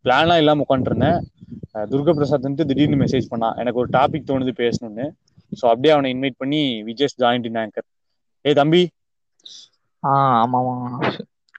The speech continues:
Speaker 2: எப்படிண்ணா இருக்கீங்க? எல்லாருமே எப்படி இருக்கீங்க? குட் ஆஃப்டர்நூன்
Speaker 1: ஹாய்.
Speaker 2: எல்லாருக்கும்.
Speaker 1: எல்லாரும், எல்லாரும் ஃபைன்றாங்க. அங்க எல்லாரும் எப்படி இருக்கீங்க? அஹ்,
Speaker 2: ம்,
Speaker 1: சிட்யுவேஷன்
Speaker 2: எல்லாருமே ஃபைன் தான்.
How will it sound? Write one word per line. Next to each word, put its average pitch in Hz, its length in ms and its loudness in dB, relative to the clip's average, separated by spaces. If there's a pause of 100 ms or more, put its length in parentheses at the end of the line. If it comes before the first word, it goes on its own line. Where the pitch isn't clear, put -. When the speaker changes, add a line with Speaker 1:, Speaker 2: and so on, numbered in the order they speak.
(180)
Speaker 2:
எப்படிண்ணா 135 380 2
இருக்கீங்க? 120 560 0
எல்லாருமே 123 420 0
எப்படி 123 180 0
இருக்கீங்க? 110 580 -6
குட் 113 140 -6
ஆஃப்டர்நூன் 117 340 -4
Speaker 1:
ஹாய். 120 140 2
Speaker 2:
எல்லாருக்கும். 110 380 -4 (460)
Speaker 1:
எல்லாரும், 127 340 2
எல்லாரும் 131 320 2
ஃபைன்றாங்க. 120 480 -2
அங்க 117 260 -2
எல்லாரும் 127 240 2
எப்படி 123 160 -4
இருக்கீங்க? 127 500 -4 (100)
அஹ், 104 180 -10
Speaker 2:
ம், 104 40 -8
Speaker 1:
சிட்யுவேஷன் 117 600 -2
Speaker 2:
எல்லாருமே 120 440 -2
ஃபைன் - 360 -8
தான். - 180 -8